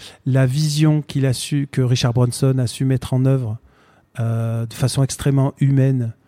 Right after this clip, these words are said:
euh, dans son, dans son entreprise, et puis par l'enthousiasme, euh,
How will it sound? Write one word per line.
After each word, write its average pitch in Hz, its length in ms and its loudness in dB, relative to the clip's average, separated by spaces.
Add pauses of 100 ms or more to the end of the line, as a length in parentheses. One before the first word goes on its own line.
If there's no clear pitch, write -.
(380)
euh, 123 360 -2
dans 123 220 0
son, 120 800 -2
dans 120 200 -2
son 120 320 -2
entreprise, 135 680 -2
et 120 60 2
puis 143 340 -4
par 120 320 -2
l'enthousiasme, 123 880 0
euh, 113 240 -4